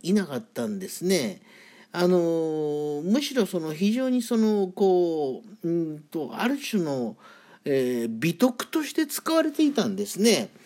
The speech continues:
えー、まあ、うん、だからまあ、どうしようもない野蛮な連中だと思えばまあいいわけなんですけれども、えー、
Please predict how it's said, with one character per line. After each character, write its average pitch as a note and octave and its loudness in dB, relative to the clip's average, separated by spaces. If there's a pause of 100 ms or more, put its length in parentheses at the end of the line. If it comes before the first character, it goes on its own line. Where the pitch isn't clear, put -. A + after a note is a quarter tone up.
(480)
え F#3 4
ー、 D3+ -10 (360)
ま G#3+ 2
あ、 - -4 (460)
う G#3+ 6 (560)
ん、 G3+ 0
だ D4+ 6
か F#4 6
ら F#4+ 6
ま D#4 2
あ、 C#4+ 4
ど G3 10
う B3 8
し B3 0
よ E4+ 0
う F4 2
も F#4+ 6
な G4+ 8
い F#4 8
野 A#3+ 8
蛮 G#3+ 10
な A3+ 10
連 B3+ 10
中 D4 2
だ E4+ 2
と D#4 2
思 E3+ 4
え E3 2
ば D3 -2
ま C#3+ -2
あ C#3 0
い C3+ 0
い C3+ 0
わ B2 2
け G#2 -4
な A#2 -2
ん A2+ -2
で G#2+ -2
す - -8
け A#2+ 0
れ A#2 -2
ど A#2 -2
も、 A2+ -2 (640)
え F#3+ 6
ー、 - -12